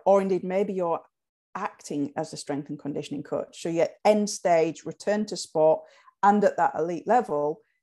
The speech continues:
then those things become really important, like, um, you know, how much strength is enough? How are you testing strength? Uh, power, how much power do people need? What,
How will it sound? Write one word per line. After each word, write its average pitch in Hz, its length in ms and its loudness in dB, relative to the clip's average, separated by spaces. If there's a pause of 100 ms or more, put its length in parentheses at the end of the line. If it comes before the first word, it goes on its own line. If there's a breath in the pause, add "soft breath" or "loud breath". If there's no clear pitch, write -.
(200)
then 233 200 6
those 220 180 0
things 165 220 -14
become 156 260 -8
really 151 160 -4
important, 165 680 -4
like, - 160 -8 (680 loud breath)
um, 151 560 2
you - 80 -6
know, - 80 0
how - 200 -2
much 175 240 -6
strength 156 380 -4
is 156 140 -6
enough? 165 560 -2 (180 soft breath)
How 202 160 4
are 190 60 4
you 170 100 0
testing 160 560 -8
strength? - 500 -4 (520 soft breath)
Uh, 147 640 4 (720)
power, 170 520 2 (180)
how 190 160 -6
much - 360 -8
power 190 380 2
do 160 400 -4
people 165 400 -4
need? 160 340 -6
What, 160 280 -2